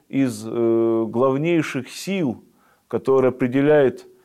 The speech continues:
бытие человека в этом мире, естество человеческое. И человек всеми силами, даже если он,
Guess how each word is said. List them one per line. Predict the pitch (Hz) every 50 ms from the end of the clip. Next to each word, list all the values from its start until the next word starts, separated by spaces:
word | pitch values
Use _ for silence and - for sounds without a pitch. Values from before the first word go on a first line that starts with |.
| _ _ -
бытие | 113 110 131 131 - 139 139 147 156 -
человека | - - 135 131 131 139 147 147 147 - 127
в | 123
этом | 123 123 123 127 123 123
мире, | 135 156 165 156 139 123 113 107
естество | 113 107 - - 127 117 - - 135 147 160 156
человеческое. | 147 - 143 127 123 127 135 147 139 139 - 120 107 - - - 113 104 101 101 - _ _ _ _ _ _ _ _
И | - 107 104
человек | - - 127 123 139 151 151 135
всеми | - - 156 156 151
силами, | 143 - - - 196 220 214 190 156 135 120 113 104
даже | 98 120 151 151 135 123 143 135
если | 135 151 151 135 - - 143 143
он, | - - 156 156 151 147 139 127